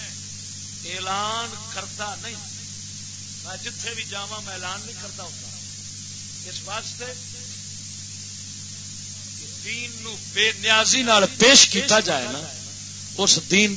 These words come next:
دی قدر ہو رہی۔ اج کل لوکی سمجھتے ہیں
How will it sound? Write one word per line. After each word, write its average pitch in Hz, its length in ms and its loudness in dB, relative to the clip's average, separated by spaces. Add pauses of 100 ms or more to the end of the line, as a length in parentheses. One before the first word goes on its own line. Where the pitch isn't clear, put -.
دی 180 60 4
قدر 175 320 4
ہو 147 240 0
رہی۔ - 320 -6 (1160)
اج - 260 2
کل 226 280 4
لوکی 214 360 -4
سمجھتے 208 460 0
ہیں 220 200 -8